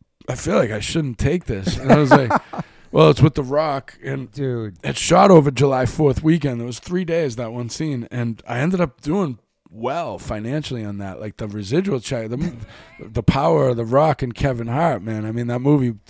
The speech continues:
Speaker 1: ma-, that movie made a lot of money.
Speaker 2: That's a Rap. Rap was in, uh, Will Smith Click, and that was, like, a small scene, and we talked about how, like, just that, those small things like that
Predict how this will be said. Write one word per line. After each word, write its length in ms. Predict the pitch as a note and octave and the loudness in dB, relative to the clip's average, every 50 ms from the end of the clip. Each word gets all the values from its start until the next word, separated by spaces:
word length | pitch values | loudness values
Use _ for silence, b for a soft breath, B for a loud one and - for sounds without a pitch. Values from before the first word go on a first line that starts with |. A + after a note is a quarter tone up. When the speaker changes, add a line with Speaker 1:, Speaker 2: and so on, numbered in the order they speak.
| - - | -18 -12
Speaker 1:
ma-, 260 | A#2 A#2 B2 B2 B2 - - | -8 -6 -6 -6 -6 -6 -4
that 180 | C3 C#3 C#3 | -4 -4 -4
movie 340 | B2+ C3 C3+ C#3+ D3+ C#3+ C#3+ | -4 -2 0 0 2 2 0
made 200 | C3 B2 A#2 A2 | -2 -2 -4 -6
a 60 | G#2 | -8
lot 220 | G#2 A2+ A#2+ A2+ G#2+ | -8 -8 -8 -8 -8
of 60 | G2+ | -10
money. 320 | A2 C3 B2+ G#2 F2 - _ | -12 -12 -14 -14 -16 -14 _
Speaker 2:
That's 220 | - D#3+ D3+ - - | -4 -2 -2 0 0
a 40 | D3 | -2
Rap. 260 | C#3+ E3 F3+ D#3+ G#2 | -2 -2 -2 -2 -2
Rap 220 | C3+ C#3 C#3+ - | -4 -4 -2 -2
was 160 | D3+ C3+ A2+ | -2 -2 -2
in, 120 | D3+ C#3+ C#3+ | -2 -4 -4
uh, 160 | C#3 C3+ C3 | -2 0 2
Will 180 | C3 C#3+ D3+ C3 | 4 4 4 4
Smith 300 | - - E3+ D#3+ - - | 2 0 -2 -2 -2 -4
Click, 440 | - - F#3+ E3 - - - - _ _ _ _ _ _ _ - | -6 -4 -4 -4 -6 -8 -16 -20 _ _ _ _ _ _ _ -8
and 160 | C3+ D3 D3+ | -8 -6 -2
that 60 | D3 | -2
was, 100 | C3+ B2 | -2 -2
like, 100 | C3 C3+ | -2 -4
a 100 | C3 B2+ | -8 -8
small 340 | A#2+ - E3+ D#3+ D#3 D#3 D3 | -10 -6 -2 -2 0 0 0
scene, 280 | D3 - F#3+ F#3+ E3+ D3 | -2 -4 -6 -6 -4 -4
and 80 | C3+ | -4
we 80 | C3 - | -4 -4
talked 280 | - E3+ E3 D#3 - - | -2 -4 -4 -4 -6 -8
about 200 | D#3 C#3 C3+ B2+ | -6 -6 -4 -4
how, 160 | C3 C3+ C3+ | -4 -4 -4
like, 180 | C3 B2 B2 | -4 -6 -8
just 180 | A#2 B2+ - - | -10 -12 -10 -6
that, 140 | D#3+ D3 C3+ | -6 -6 -6
those 160 | C#3+ D3 C#3 | -6 -6 -8
small 360 | - - - D#3+ D#3 D3+ D#3+ D#3 | -8 -10 -10 -8 -4 -2 -2 -2
things 300 | - - F3 F#3 E3 - | -4 -4 -8 -6 -4 -4
like 180 | C3+ B2+ A2+ | -4 -4 -4
that 340 | - C3 C3 C3 C3+ - _ | -4 -4 -2 -4 -4 -8 _